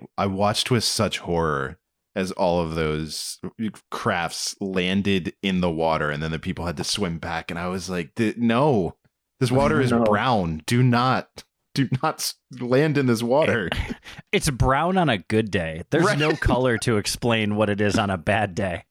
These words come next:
Speaker 1: Yeah.
Speaker 2: Yeah, it's like a toxic black. <laughs>
Speaker 1: But
Speaker 2: It's
Speaker 1: al-,
Speaker 2: Kanye.
Speaker 1: but also, yeah, shout out to Mister Trash Wheel if he's listening, and we know that he
Speaker 3: Yes.
Speaker 1: is.
Speaker 3: And
Speaker 2: He's
Speaker 3: Professor Trash Wheel, his wife.
Speaker 1: Yeah.
Speaker 2: <laughs> Yeah.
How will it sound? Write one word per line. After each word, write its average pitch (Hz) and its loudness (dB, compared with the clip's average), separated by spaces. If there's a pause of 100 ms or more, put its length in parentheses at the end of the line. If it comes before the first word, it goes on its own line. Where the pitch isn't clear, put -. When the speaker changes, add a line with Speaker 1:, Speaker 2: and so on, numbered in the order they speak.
(300)
Speaker 1:
Yeah. 107 2
Speaker 2:
Yeah, 78 2
it's - -4
like 95 2
a 90 0 (160)
toxic 78 0
black. 64 2
<laughs> - -6 (880)
Speaker 1:
But 175 4
Speaker 2:
It's 180 0
Speaker 1:
al-, 104 -8
Speaker 2:
Kanye. 90 0 (520)
Speaker 1:
but 190 2
also, 220 2
yeah, 156 4
shout 147 2
out 135 2
to 117 2
Mister 104 2
Trash 80 -2
Wheel 71 -6
if - -4
he's 87 0
listening, 82 -4 (180)
and 104 2
we 101 4
know 87 2
that 78 -2
he 110 0
Speaker 3:
Yes. 90 -2 (140)
Speaker 1:
is. - -16 (300)
Speaker 3:
And 160 0
Speaker 2:
He's 117 0
Speaker 3:
Professor 127 0
Trash 101 0
Wheel, 95 2
his 90 0
wife. 82 -8 (240)
Speaker 1:
Yeah. 107 0
Speaker 2:
<laughs> - -10 (340)
Yeah. 123 -2